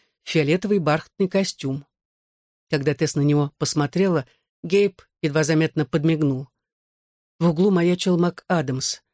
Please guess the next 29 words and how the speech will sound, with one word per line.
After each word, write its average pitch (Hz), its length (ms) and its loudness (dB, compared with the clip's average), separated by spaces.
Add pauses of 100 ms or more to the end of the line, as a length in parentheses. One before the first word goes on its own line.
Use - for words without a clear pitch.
(560)
Разумеется, 151 420 0
он 147 100 0
постарел 165 460 0
с - 80 -8
тех - 180 -6
пор, 147 160 -4
как - 220 -8
Тесс - 240 -2
его 143 180 0
видела 139 340 -2
в - 80 -14
последний 143 460 -2
раз, 170 300 -2 (500)
но 165 120 2
не 180 100 2
слишком 180 360 -2
сильно. 143 460 -4 (920)
Мак 208 340 0
очень 208 240 0
тепло 214 340 -2
встретил 147 420 -4
Тесс, 214 220 -2
когда 151 300 -4
та 185 220 -2
впервые 160 680 0 (260)
разыскала 156 600 0
отца, 202 320 -2
и, 175 100 2
казалось, 180 560 0